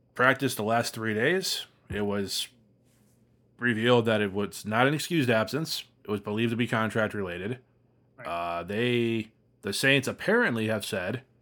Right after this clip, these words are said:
Speaker 1: they are not opposed to trading him, whether that's some kind of play with Kamara, "Hey, we'll ship you out of here if you don't play ball with us," or it's the reality of it, who knows?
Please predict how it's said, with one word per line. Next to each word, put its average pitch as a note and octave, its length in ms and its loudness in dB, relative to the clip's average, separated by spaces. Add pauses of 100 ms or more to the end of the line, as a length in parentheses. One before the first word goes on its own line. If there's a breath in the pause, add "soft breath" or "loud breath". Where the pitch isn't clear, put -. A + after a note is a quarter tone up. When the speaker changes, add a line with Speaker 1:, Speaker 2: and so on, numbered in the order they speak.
(340)
Speaker 1:
they F#2+ 120 -4
are G2 140 -2
not D3 260 2
opposed D#3+ 520 2
to E3+ 60 0
trading E3 440 0
him, F#2 340 -10 (420)
whether A2+ 200 0
that's A2+ 200 0
some A#2+ 160 0
kind A#2 160 0
of G2 60 -4
play A#2 220 0
with A2 180 -2
Kamara, A2+ 380 2
"Hey, A2+ 100 2
we'll G#2+ 160 0
ship A2 240 0
you G#2 100 -2
out A#2 140 2
of G2+ 60 0
here G#2 160 -2
if G2 100 -6
you G#2+ 60 -2
don't G2 160 -4
play G2+ 140 -4
ball A#2 260 6
with F2+ 100 -4
us," G2+ 300 -4 (580 soft breath)
or G#2 220 -2
it's G#2 140 -4
the A2 60 -8
reality A2 420 6
of F#2 100 -6
it, E2+ 80 -10
who G2+ 180 -8
knows? F2 400 -4